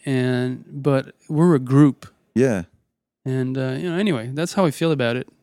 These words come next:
Speaker 2: No,
Speaker 1: We'll,
Speaker 2: I,
Speaker 1: we'll
Speaker 2: th-,
Speaker 1: s-
Speaker 2: I think, I think it's, uh, it makes a lot of sense, and I think, um, and, and I'm, and I'm really excited for, for the future. Like, I'm really excited for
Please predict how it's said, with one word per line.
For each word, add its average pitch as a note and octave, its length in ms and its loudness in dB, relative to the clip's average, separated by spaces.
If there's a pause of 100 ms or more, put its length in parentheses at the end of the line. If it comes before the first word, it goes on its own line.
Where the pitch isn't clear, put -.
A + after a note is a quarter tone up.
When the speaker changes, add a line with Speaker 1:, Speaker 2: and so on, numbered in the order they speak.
(140)
Speaker 2:
No, - 120 2
Speaker 1:
We'll, E3+ 80 6
Speaker 2:
I, D3+ 100 6
Speaker 1:
we'll D3 120 4
Speaker 2:
th-, D#3 40 2
Speaker 1:
s- - 220 -8
Speaker 2:
I B2+ 100 -2
think, - 360 -6
I C#3+ 100 4
think F3+ 240 -2
it's, E3+ 240 0
uh, D3+ 260 4
it E3 140 2
makes G#3+ 240 0
a G3+ 40 -2
lot F#3+ 140 2
of E3 80 -2
sense, D3+ 380 -4
and G2+ 80 -2
I G#2 100 0
think, A#2+ 360 -4
um, A2 400 -2 (1000)
and, B2 260 0
and D3 120 0
I'm, E3 240 -2
and C#3+ 140 0
I'm D3+ 220 -2
really D#3+ 300 0
excited C#3+ 540 -2
for, C3 500 -2 (140)
for - 180 -6
the B2 100 -2
future. A#2 400 -6
Like, D#2+ 160 -2
I'm F2+ 100 -4
really G#2 220 2
excited G#2+ 380 0
for G2+ 440 -4